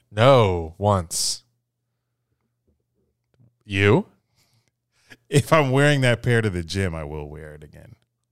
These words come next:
Speaker 1: Wait.
Speaker 2: Because
Speaker 1: Why does
Speaker 2: because I'll be dirty at the gym. So if, like, I wear a pair of underwear, but I, it doesn't, like, smell terribly, I'll wear it again, but only to the gym. So I will wear underwear twice, but only
Speaker 1: Yeah,
Speaker 2: to the
Speaker 1: okay.
Speaker 2: gym.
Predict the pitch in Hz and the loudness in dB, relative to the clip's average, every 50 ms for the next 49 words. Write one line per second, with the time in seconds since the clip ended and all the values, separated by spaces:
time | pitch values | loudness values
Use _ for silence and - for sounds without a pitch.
0 | _ _ _ _ _ _ _ _ _ _ _ - 113 104 92 - _ _ _ _ | _ _ _ _ _ _ _ _ _ _ _ -4 -2 -2 -2 -4 _ _ _ _
1 | _ _ _ _ _ _ _ - 98 95 92 104 104 98 85 - - - - - | _ _ _ _ _ _ _ -10 -10 -6 -2 -2 -2 -2 -4 -6 -8 -8 -10 -12
2 | - _ 104 104 104 107 113 110 104 98 90 87 87 - - - - 113 101 85 | -14 _ -2 0 2 2 2 0 -2 -4 -4 -8 -10 -12 -14 -16 -16 -14 -10 -6
3 | 104 104 95 92 90 85 90 85 78 92 87 87 85 82 80 78 - 82 71 71 | -4 -4 -2 -4 -4 -6 -6 -8 -8 -8 -8 -8 -8 -10 -12 -12 -14 -16 -16 -14
4 | 87 85 80 76 73 80 82 _ _ - - 113 113 107 - 113 107 101 - - | -14 -14 -14 -16 -16 -20 -20 _ _ -2 0 0 0 0 0 -2 -2 -2 -4 -10
5 | - - - - - 110 107 110 120 117 110 113 113 107 98 98 98 104 110 104 | -20 -20 -16 -8 -4 -2 0 2 2 0 0 -2 -4 -4 -2 -2 -4 -2 -2 -2
6 | 110 117 117 117 117 113 110 92 95 92 92 87 87 80 90 98 - 104 85 - | -2 -2 -2 -2 -4 -4 -6 -6 -4 -4 -4 -4 -6 -8 -10 -10 -10 -10 -10 -10
7 | 92 87 90 85 82 80 76 - - - - 98 101 107 113 113 113 107 - - | -8 -8 -8 -10 -12 -12 -10 -8 -8 -8 -6 -6 -6 -4 -4 -4 -6 -6 -6 -6
8 | 120 123 131 135 127 127 143 151 156 156 165 - - - 95 101 101 101 104 101 | -6 -4 -4 -6 -6 -6 -6 -6 -6 -6 -8 -12 -10 -8 -6 -6 -4 -4 -4 -4
9 | 98 95 92 90 85 104 101 101 98 90 85 90 92 98 107 110 107 104 90 - | -6 -6 -8 -10 -10 -8 -8 -8 -8 -8 -8 -8 -6 -6 -6 -6 -8 -10 -10 -10
10 | 98 87 85 80 76 80 85 80 - - 85 98 _ _ _ _ _ _ _ _ | -12 -10 -12 -12 -12 -12 -14 -14 -14 -18 -20 -20 _ _ _ _ _ _ _ _
11 | _ _ _ _ _ _ _ - - 104 92 92 98 123 170 180 175 160 151 151 | _ _ _ _ _ _ _ -8 -6 -4 -4 -4 -4 -2 -2 -2 -2 -2 0 0
12 | 151 151 147 143 - - 143 139 135 131 127 123 117 - - - 127 120 123 120 | 0 0 0 -4 -6 -6 -6 -4 -4 -2 -2 -4 -4 -6 -6 -4 -4 -4 -4 -6
13 | - - 113 - 113 110 107 110 98 92 92 95 92 87 82 82 82 85 | -8 -12 -12 -10 -6 -6 -4 -4 -4 -4 -6 -8 -8 -8 -10 -10 -10 -12